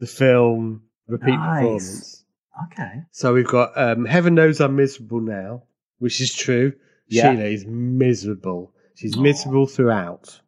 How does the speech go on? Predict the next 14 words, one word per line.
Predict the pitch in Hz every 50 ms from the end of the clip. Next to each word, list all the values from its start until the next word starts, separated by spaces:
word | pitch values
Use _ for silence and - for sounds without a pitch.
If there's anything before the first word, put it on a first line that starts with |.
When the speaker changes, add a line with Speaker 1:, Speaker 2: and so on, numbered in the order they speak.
| _ -
Speaker 2:
Yeah, | 107 98 95 - 87 87
poor | _ - 120
Speaker 1:
Bless | 123 113 - - -
her. | 104 95 95 101
Speaker 2:
girl. | 117 113 -
Speaker 1:
I | 147
hesitate | 147 156 208 196 - 240 - - 233 226 220 -
to | - 175
say | - - 202 185
it's | 180 165 - -
her | 156 156
own | 160 147
fault | 147 - 175 175 165 143 - -
because | 127 117 - - 151 135 127 123 110 - - -